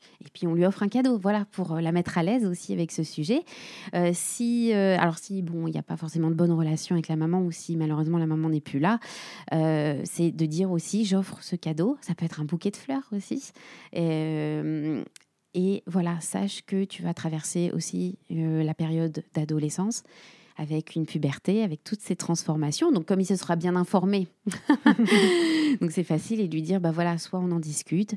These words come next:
mais, euh, si tu veux pas en discuter maintenant, tu peux venir m'en parler plus tard. » Moi, ce que je dis, c'est qu'il faut pas avoir peur. C'est-à-dire, c'est de nommer les choses. Voilà, les règles, euh, ovulation,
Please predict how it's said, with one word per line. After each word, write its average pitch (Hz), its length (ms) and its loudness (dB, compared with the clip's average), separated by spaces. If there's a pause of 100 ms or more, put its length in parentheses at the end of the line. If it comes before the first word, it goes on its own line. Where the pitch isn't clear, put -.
mais, 160 320 0
euh, 151 160 -2
si - 180 -16
tu - 160 -12
veux 151 60 0
pas 165 120 -4
en 165 120 0
discuter 151 400 -6
maintenant, 151 440 -2 (340)
tu - 100 -18
peux 156 100 -2
venir 156 260 0
m'en 143 240 -4
parler 147 300 -4
plus 156 220 -6
tard. » 147 240 -10 (220)
Moi, 220 340 4
ce - 80 -14
que 220 100 4
je 202 80 4
dis, 208 260 0
c'est - 260 -2
qu'il 170 220 -6
faut 175 180 -2
pas 226 180 2
avoir 208 280 0
peur. - 400 -6 (420)
C'est-à-dire, 190 380 -4
c'est 180 120 -2
de 180 80 0
nommer 214 400 2
les 226 120 4
choses. 170 340 -6 (500)
Voilà, 156 180 -2 (160)
les 165 220 2
règles, 160 720 2
euh, 156 240 0 (340)
ovulation, 160 1120 0